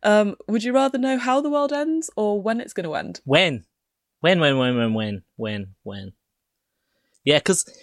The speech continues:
Speaker 2: you can, you can, you, <sighs> like, how is so useless. It's, it's useless information.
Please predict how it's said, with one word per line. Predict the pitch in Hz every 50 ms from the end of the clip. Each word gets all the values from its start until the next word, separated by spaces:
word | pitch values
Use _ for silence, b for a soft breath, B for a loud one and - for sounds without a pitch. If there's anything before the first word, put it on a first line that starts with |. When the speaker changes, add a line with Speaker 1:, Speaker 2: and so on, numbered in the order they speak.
| B B B B _ _ - -
Speaker 2:
you | 214 214 208
can, | - 247 220 208 196 185
you | 208 196
can, | - - 208 196 196 196 185 185 170 165 - - _ _ _ _ _ _ _ _ _ _ _ _ _ _ _ _ _ _ _ _
you, | 151 - 170 165 156 143 156 202 - _ _ _ _ _ -
<sighs> | 175 B B B B B B B B _ _ _ _ _ _ _
like, | - 175 160
how | - - - 156 214 240 156 131 127 127 123 120 - - 73 - _ _ _ _ -
is | - 151 143 135 127
so | - - - 175 170 160 156 151 147 143 143 135 131 123 - 120
useless. | 120 147 202 - - - 98 101 - - - - - - _ _ _ _ _ _ _ _ _ _ _ _ _ _ _ _ _ _ _ _ _ _ _ _ _ _ _
It's, | 139 127 - - -
it's | 135 139 131 -
useless | 143 139 170 190 - - 151 147 -
information. | 135 120 117 - 123 120 117 117 107 - 107 98 101 98